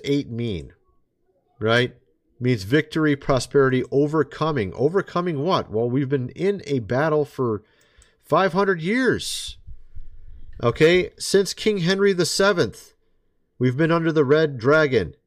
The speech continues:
And soon we'll be under the white dragon, which is a good thing. Okay, that's what they were under during the Middle Ages, was the white dragon for a thousand years. So, interestingly, this, I believe, these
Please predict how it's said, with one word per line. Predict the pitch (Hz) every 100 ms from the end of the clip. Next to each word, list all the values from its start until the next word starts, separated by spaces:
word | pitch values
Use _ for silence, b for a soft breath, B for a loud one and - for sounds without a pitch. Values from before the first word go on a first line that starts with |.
| _ _ _ _ -
And | 120
soon | - 185 185 156
we'll | 151
be | 147 147 143 -
under | 120 123
the | 117 110
white | 95 107 107 -
dragon, | 95 92 85 87
which | 90 95 110
is | 98
a | 104
good | 95 123 -
thing. | 107 82 60 - - - - - -
Okay, | 90 107 101
that's | 110 107 113
what | 107
they | 113
were | 104
under | - 107 107
during | 87 98 98
the | 92
Middle | 90 98 90
Ages, | 95 95 65 53 -
was | 92 85
the | 90
white | 87 87
dragon | 87 87 82
for | -
a | 85
thousand | - 87 78 85
years. | 127 135 - - - - - _ _ _ _ _ _ _
So, | - 156 147 127 - _ _ _ _ _ _ _ _ _ _ _ _ _ _ _ _
interestingly, | 196 220 208 - 175 139 120 113 117 - _ -
this, | 113 180 220
I | 214
believe, | 143 143 156 151 107 98
these | 117